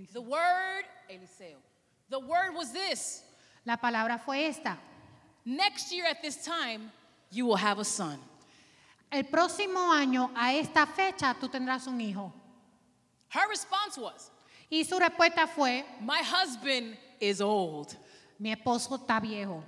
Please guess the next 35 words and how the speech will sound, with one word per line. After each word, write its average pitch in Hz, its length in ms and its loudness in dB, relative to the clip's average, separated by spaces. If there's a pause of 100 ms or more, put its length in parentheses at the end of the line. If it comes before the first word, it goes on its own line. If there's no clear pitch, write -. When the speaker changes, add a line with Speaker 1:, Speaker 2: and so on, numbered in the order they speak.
Speaker 1:
Like, 196 220 -4
really? 220 320 -2 (880)
Speaker 2:
¿De 208 100 -16
verdad? 208 400 -10 (920)
Speaker 1:
We 180 100 -16
don't 220 140 -14
even 185 200 -16
get 180 140 -12
down. 196 140 -12 (240)
Okay, 202 280 -10 (140)
he's 247 180 0
old. 170 280 -2 (460)
Speaker 2:
Está 269 400 4
viejo. 311 460 0 (400)
Speaker 1:
He's 208 140 -10
old. 254 220 2 (460)
Speaker 2:
Está 247 340 2
viejo. 302 400 -2 (2000)
Speaker 1:
But 240 140 -2
when 233 160 2
he 254 140 2
gave 330 340 0
the 262 80 -2
word, 202 360 -2 (480)
Speaker 2:
Pero 208 220 -2
cuando 196 540 -6
él 240 240 -4
dio 220 280 -4
la 220 200 -4
palabra, 185 400 -4
Speaker 1:
when 262 180 4
Elisha 294 540 4
gave 269 320 0
the 254 60 2
word, 208 380 6